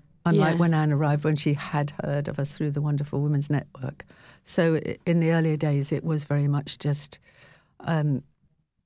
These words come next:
Speaker 1: people would just turn up and knock on the door. Or
Speaker 2: I love
Speaker 1: drop a
Speaker 2: that
Speaker 1: note,
Speaker 2: idea.
Speaker 1: or
Speaker 2: It's
Speaker 1: drop
Speaker 2: so
Speaker 1: a note saying,
Speaker 2: fantastic.
Speaker 1: "We've heard of your collective.
Speaker 2: Yeah.
Speaker 1: Are you around?" And we turn up two days later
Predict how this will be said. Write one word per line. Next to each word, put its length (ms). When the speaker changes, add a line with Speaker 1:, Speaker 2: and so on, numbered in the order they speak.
Speaker 1:
people 200
would 80
just 160
turn 280
up 240
and 100
knock 240
on 80
the 80
door. 360
Or 420
Speaker 2:
I 80
love 120
Speaker 1:
drop 140
a 20
Speaker 2:
that 140
Speaker 1:
note, 220
Speaker 2:
idea. 300
Speaker 1:
or 80
Speaker 2:
It's 80
Speaker 1:
drop 160
Speaker 2:
so 120
Speaker 1:
a 40
note 240
saying, 300
Speaker 2:
fantastic. 40
Speaker 1:
"We've 100
heard 220
of 80
your 140
collective. 500
Speaker 2:
Yeah. 460
Speaker 1:
Are 140
you 160
around?" 460
And 120
we 100
turn 240
up 140
two 180
days 240
later 340